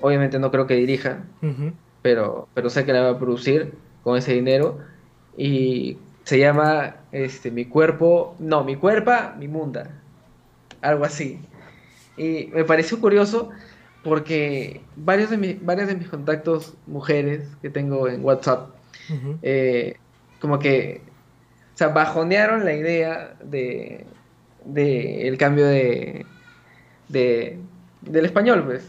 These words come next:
Speaker 1: y cambiarle como que la
Speaker 2: Ya.
Speaker 1: A con la O y, y esa ridiculez.
Speaker 2: <laughs> Ya.
Speaker 1: Bueno, porque es una ridiculez.
Speaker 2: De hecho, sí. O sea, uno se puede expresar como uno quiere.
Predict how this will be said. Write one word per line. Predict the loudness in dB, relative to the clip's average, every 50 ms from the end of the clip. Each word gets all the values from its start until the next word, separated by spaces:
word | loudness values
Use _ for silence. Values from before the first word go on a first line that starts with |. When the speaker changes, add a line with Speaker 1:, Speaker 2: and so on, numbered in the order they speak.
| -16 -12
Speaker 1:
y | -12 -8 -4
cambiarle | -4 -4 0 2 2 2 2 2 -2
como | -4 -4 -2
que | -2 0
la | 0
Speaker 2:
Ya. | 0 2 2 2 2 0
Speaker 1:
A | 0
con | -2 -2 -2
la | -2 0 0
O | 0 0 0 0 0 -2
y, | -4 -6 -8 -10 -12 -12 -10 -12 -12 -14 -14 -14
y | -8 -4 -4 -2
esa | 0 2 2
ridiculez. | 2 2 0 -2 -2 -2 0 0 0 -2 -2 -8 -16 -20 -20 _ _ _ _ _ _ _
Speaker 2:
<laughs> | -10 -8 -6 -6 -6 -6 -6 -8 -8 -10 -14 -18 _ _ _ -20 -20 _ _ -20 -20 _ _
Ya. | 0 2 4 4 4 2 0 -4 -8 -10 -14 -18 -20 -8 0
Speaker 1:
Bueno, | 2 2 2 2 0
porque | -4 -8 -8
es | -8 -4
una | -2 0 0
ridiculez. | 0 0 -2 -6 -6 -4 0 0
Speaker 2:
De | 0 0
hecho, | 0 -2 -4 -4
sí. | -4 -4 -8 -8 -10 -14 -14 -12
O | -12 -12
sea, | -6 -4 -2 0 0 0 -2 -4 -10 _ _ _ _ _ _ _ _ _ _ _ _ _ _ _
uno | -2 0 0 2 2
se | 0 0 -2
puede | -2 0 0 0
expresar | -2 -4 -4 -2 -2 -2 -2 -2 -4 -4
como | -4 -4 -2 -2 -2
uno | -2 -2 -4
quiere. | -4 -4 -2 0 2 2 2 0 -2 -4 -10